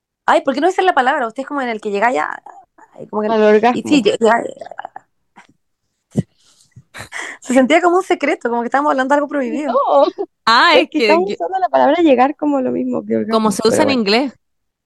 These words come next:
Speaker 2: Claro,
Speaker 1: When you come.
Speaker 2: exacto.
Speaker 3: Claro.
Speaker 2: When you, claro, claro.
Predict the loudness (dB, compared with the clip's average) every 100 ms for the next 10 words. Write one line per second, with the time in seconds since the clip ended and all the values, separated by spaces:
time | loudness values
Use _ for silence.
0 | _ _ _ _ _ -2 2 2 2 -2
1 | 0 0 2 0 -4 -12 -14 -16 _ _
2 | 0 4 4 2 0 -2 -4 -4 _ _
3 | _ _ _ -12 -10 -10